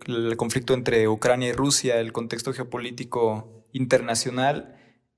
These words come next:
está afectando mucho a estas empresas del Estado y a la política energética del país, ¿no? Entonces, ¿me pudieran platicar cómo esta situación internacional en la que estamos actualmente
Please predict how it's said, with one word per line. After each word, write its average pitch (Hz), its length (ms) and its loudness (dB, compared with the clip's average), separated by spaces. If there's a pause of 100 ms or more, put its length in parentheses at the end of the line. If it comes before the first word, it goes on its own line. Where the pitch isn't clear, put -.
está 135 220 4
afectando 139 360 0
mucho 131 280 0
a 120 40 0
estas 120 240 -2
empresas 117 300 -4
del 117 140 -4
Estado 117 240 0
y 117 40 0
a 113 40 0
la 107 120 0
política 113 380 -2
energética 110 480 -2
del 107 140 2
país, 113 280 0
¿no? 117 200 0
Entonces, 123 640 -2 (500)
¿me 135 120 4
pudieran 139 500 2
platicar 131 720 2
cómo 139 300 2
esta 131 500 2
situación 131 540 0
internacional 120 600 -4
en 120 80 -8
la 113 100 -4
que - 80 -12
estamos 120 420 -4
actualmente 117 1040 -4